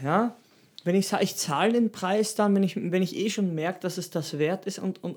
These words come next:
erspare mir diese, diese Hin- und Herschreiberei und, und warten. Für mich geht's einfach, wenn ich's jetzt brauch, dann, dann hol ich das Ding. Ich hab auch versucht, einen Teppich zu holen für,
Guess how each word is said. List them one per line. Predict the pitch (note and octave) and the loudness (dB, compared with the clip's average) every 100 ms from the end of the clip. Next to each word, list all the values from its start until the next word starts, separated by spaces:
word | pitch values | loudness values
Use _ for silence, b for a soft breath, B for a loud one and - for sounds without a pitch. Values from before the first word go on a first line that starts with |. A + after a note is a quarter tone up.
| - | -8
erspare | D#3 - - - D3+ G#3 | -6 -6 -4 2 2 4
mir | A3+ G#3 | 4 4
diese, | F3+ F3+ F3+ E3+ - _ _ - - | 2 0 2 0 -4 _ _ -16 -10
diese | E3 E3+ | -6 -2
Hin- | D#3+ G3 | 2 2
und | F#3 E3+ | 0 0
Herschreiberei | E3 E3+ E3+ E3+ E3 D3 F3 | 0 0 -4 -4 -4 -4 -4
und, | E3+ D#3 - B B B - | -4 -8 -14 B B B -4
und | E3+ C#3+ | -4 0
warten. | C3+ F#3+ F#3+ | 2 2 0
Für | - F#3 | 0 4
mich | F#3 G3 | 4 2
geht's | G#3+ - | -2 0
einfach, | F3+ G3 G3 - | -2 -2 -4 -6
wenn | E3 E3+ F3+ | -4 -2 -2
ich's | - | -2
jetzt | E3 - | -4 -6
brauch, | - C#3 F#3+ | -4 -2 -2
dann, | - E3 | -4 -4
dann | E3 D#3 | -2 -2
hol | E3 G3 | 2 2
ich | - | 2
das | - | -4
Ding. | D#3+ | -4
Ich | D#3 | -4
hab | E3+ | -4
auch | F#3+ | -4
versucht, | - E3+ F3+ - | -4 -4 -4 -6
einen | |
Teppich | D3+ F#3+ F#3+ G3 | -4 -4 -4 -4
zu | - | -2
holen | F#3 F#3+ E3+ | 2 2 0
für, | E3+ | -4